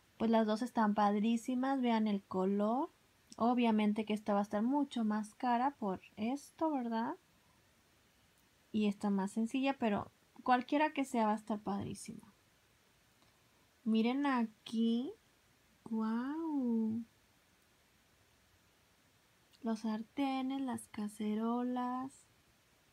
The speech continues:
Todo padrísimo. Miren.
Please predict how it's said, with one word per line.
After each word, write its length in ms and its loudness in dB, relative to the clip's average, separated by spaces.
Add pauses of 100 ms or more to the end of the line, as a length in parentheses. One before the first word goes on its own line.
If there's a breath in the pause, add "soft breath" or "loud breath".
(840)
Todo 480 6
padrísimo. 1300 -2 (160)
Miren. 1080 -2